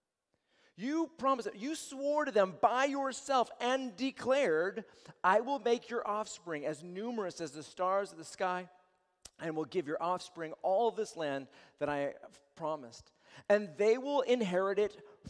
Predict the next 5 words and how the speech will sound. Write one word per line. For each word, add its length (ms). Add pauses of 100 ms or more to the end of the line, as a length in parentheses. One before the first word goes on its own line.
(100)
forever.'" 580 (200)
So 580 (960)
the 100
Lord 240
relented. 600